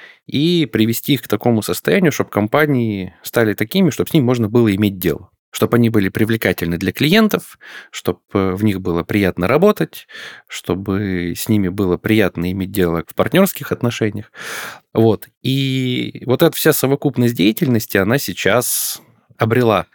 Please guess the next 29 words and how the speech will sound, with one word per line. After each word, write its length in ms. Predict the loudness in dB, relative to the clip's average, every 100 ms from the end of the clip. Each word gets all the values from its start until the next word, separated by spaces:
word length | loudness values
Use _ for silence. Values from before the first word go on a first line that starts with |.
| -12
своё 480 | -2 2 2 0 -6 _ _ _ -2
название, 440 | 0 2 2 2
своё 360 | -2 -2 0 0
имя 300 | 0 -2 0
собственное, 640 | 0 0 -2 -2 -2 -2
и 380 | -4 -6 -4 -4
вот 200 | -6 -4
называется, 580 | -4 -2 0 0 -2 -6
собственно, 320 | -8 -6 -4
Customer 460 | 0 -2 -2 -4 -4
Experience, 580 | -2 2 2 2 -2 -10 -12 -12 -2
ну, 100 | 0
или 200 | 2 2
уже 240 | 2 2 0
щас, 440 | 0 -2 -4 -8 -10
э, 240 | -12 -12 -16 _
принято 400 | -2 0 -2 -4
говорить 520 | -2 -2 -2 -4 -10 _ _
Total 340 | 0 2 2 0
Experience, 540 | -2 0 2 2 0 -2
то 100 | -6
есть 120 | -2
не 80 | 0
только 680 | 2 2 2 2 2 -2 -6 -4
опыт 340 | 0 0 0 -2
клиентов, 600 | 0 2 2 0 -2 0
но 140 | 2
и 100 | 4
опыт 440 | 2 0 -6 -8